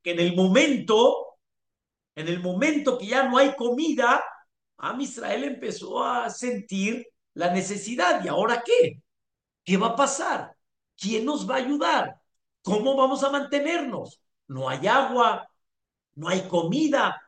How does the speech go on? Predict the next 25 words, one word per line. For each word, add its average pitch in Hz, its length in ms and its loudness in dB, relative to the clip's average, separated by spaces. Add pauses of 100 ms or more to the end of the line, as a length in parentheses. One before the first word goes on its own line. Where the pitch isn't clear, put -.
(200)
¿Qué 247 160 2
va 302 80 6
a 302 80 0
pasar? 311 580 2
Bailó 233 460 0
Noam. 311 640 -2 (320)
El 262 260 2
pueblo 226 300 2
se 269 180 0
quejó. 269 640 2 (400)
Hashem - 340 -6
Yitbaraj 220 380 -4
lo 220 100 -8
entiende. 214 540 -12 (460)
Hashem 277 280 -2
Yitbaraj 254 280 0
lo 240 100 -4
entiende. 202 640 -10
Pero 147 180 -8
en 180 100 -6
este 302 300 2
punto 285 400 -2
que 190 140 -10
quiero 240 260 -4
platicar, 208 640 -6